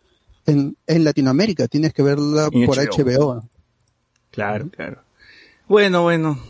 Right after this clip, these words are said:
Speaker 2: en fin. A ver, eh, ¿qué, qué más hay? ¿Qué más hay, Bot? ¿Hay algo más?
Speaker 1: Bueno, para, para seguir con la, con la Batfamilia,
Speaker 2: <laughs>
Speaker 1: se confirmó que H B O Max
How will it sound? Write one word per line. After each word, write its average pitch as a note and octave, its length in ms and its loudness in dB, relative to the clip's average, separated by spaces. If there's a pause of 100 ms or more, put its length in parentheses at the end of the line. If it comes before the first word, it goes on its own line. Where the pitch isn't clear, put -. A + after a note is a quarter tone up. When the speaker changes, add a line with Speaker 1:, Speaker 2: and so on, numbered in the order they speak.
(140)
Speaker 2:
en C3 200 -2
fin. B2 480 2
A A#2 100 -4
ver, D#3 260 2
eh, D#3+ 240 0
¿qué, G#3 460 2
qué A#3 60 -2
más A#3+ 160 0
hay? D#3 100 0
¿Qué C3 80 -8
más E3+ 160 -4
hay, A#2 140 -4
Bot? G#2 220 -6
¿Hay C3+ 100 0
algo D#3+ 160 -2
más? G3+ 260 -6 (100)
Speaker 1:
Bueno, E3 200 0
para, D3+ 320 -4
para D#3 240 -4
seguir G3 180 -2
con G#3+ 260 0
la, C#3+ 180 2
con C3+ 200 0
la C3 120 4
Batfamilia, C#3+ 680 0 (380)
Speaker 2:
<laughs> - 400 -6
Speaker 1:
se D3 160 0
confirmó D3 500 0
que E3+ 160 0
H D#3+ 240 2
B D#3+ 140 2
O D#3+ 80 2
Max D#3+ 360 -4